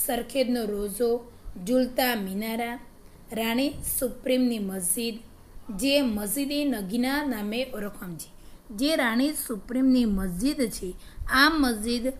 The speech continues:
મસ્જિદે-, મસ્જિદે નગીના નામે ઓળખવામાં આવે છે. આ પણ ખાલી જગ્યાની અંદર, એમ સી ક્યુની અંદર. આ ઉપરાંત જામે મસ્જિદ, ચાંપાનેર અને ગુજરાતના મોટા શહેરોમાં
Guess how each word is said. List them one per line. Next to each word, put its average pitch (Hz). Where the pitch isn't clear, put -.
મસ્જિદે-, 269
મસ્જિદે 262
નગીના 240
નામે 233
ઓળખવામાં 220
આવે 202
છે. 220
આ 214
પણ 247
ખાલી 233
જગ્યાની 240
અંદર, 247
એમ 214
સી 202
ક્યુની 226
અંદર. 202
આ 311
ઉપરાંત 320
જામે 226
મસ્જિદ, 262
ચાંપાનેર 294
અને 254
ગુજરાતના 285
મોટા 233
શહેરોમાં 214